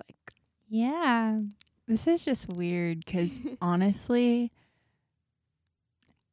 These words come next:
Speaker 2: I don't think, and maybe my memory's just failing me, but I don't think anyone's ever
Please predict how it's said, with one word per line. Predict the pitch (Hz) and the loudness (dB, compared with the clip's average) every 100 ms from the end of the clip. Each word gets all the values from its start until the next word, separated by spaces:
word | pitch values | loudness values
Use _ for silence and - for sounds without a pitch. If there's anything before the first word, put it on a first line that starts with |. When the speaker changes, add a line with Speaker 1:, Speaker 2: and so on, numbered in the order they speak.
| _ _ _ - | _ _ _ -6
Speaker 2:
I | 190 | -2
don't | 190 208 - - | 0 -2 -4 -2
think, | 247 247 247 - - _ _ _ _ _ _ _ | 2 2 0 -10 -20 _ _ _ _ _ _ _
and | 214 208 208 | 4 6 8
maybe | 196 196 208 | 8 8 8
my | 220 226 | 8 8
memory's | 202 175 170 180 - | 8 6 4 2 -2
just | 196 - | -6 -2
failing | 156 156 170 | -2 2 4
me, | 175 | 4
but | 175 | 2
I | - | 0
don't | 170 - | -2 0
think | 208 202 | 0 0
anyone's | - 165 67 - - - - - - _ | 0 0 0 -2 -4 -6 -8 -12 -16 _
ever | - 190 - 98 98 | -8 -6 -6 -4 -4